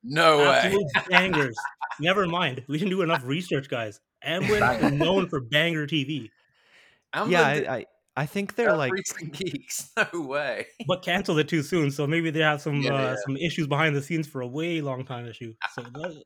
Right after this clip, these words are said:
Speaker 2: maybe that's why we're not seeing Jurassic. There's some, uh, issues up top. Some
Speaker 3: I
Speaker 2: upper
Speaker 3: think for
Speaker 2: management
Speaker 3: some
Speaker 2: gotta go
Speaker 3: reason
Speaker 2: first.
Speaker 3: they, like, don't, when they work on these T V shows, they don't get, like, the,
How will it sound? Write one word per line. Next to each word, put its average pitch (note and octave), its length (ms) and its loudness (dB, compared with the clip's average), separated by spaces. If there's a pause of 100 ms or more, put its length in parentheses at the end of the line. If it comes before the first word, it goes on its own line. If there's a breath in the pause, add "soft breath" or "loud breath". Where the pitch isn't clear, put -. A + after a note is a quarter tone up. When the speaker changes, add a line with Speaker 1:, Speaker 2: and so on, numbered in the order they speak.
(180)
Speaker 2:
maybe F3+ 180 -8
that's G#3 180 -2
why G#3+ 80 0
we're E3 60 0
not C#3+ 160 -2
seeing C#3 180 -2
Jurassic. B2 340 -4
There's C3+ 140 -8
some, B2 180 -8
uh, A#2+ 120 -8
issues C#3 720 -8
up C#3+ 160 -14
top. D#3+ 260 -8 (540)
Some - 160 -12
Speaker 3:
I C3+ 60 -4
Speaker 2:
upper C#3 60 -6
Speaker 3:
think D3+ 100 -2
for C3 40 -4
Speaker 2:
management D3+ 260 -2
Speaker 3:
some E3 160 -2
Speaker 2:
gotta E3 80 -2
go D#3+ 40 -4
Speaker 3:
reason D3+ 300 -2
Speaker 2:
first. C#3 80 -4
Speaker 3:
they, C#3 120 -2
like, B2 460 -6 (100)
don't, A2+ 320 -4 (220)
when B2 220 -4
they A#2+ 120 0
work A#2+ 300 -2
on A#2 180 -4
these A2+ 200 -10
T G#2+ 140 -8
V A#2+ 100 -8
shows, A2 220 -8
they F#2+ 160 -8
don't G2+ 420 -10
get, - 280 -10
like, G2 380 -14
the, F#2+ 460 -10